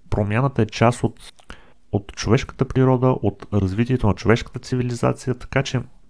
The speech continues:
няма такива неща като константни величини, особено когато говорим за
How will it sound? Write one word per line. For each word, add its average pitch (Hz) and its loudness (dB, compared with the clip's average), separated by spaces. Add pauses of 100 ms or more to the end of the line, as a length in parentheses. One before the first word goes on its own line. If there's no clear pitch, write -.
(140)
няма 117 2
такива 131 0
неща 117 -2
като 120 -6 (300)
константни 110 -2
величини, 101 -4 (240)
особено 131 0
когато 110 -2
говорим 110 -4
за 104 -6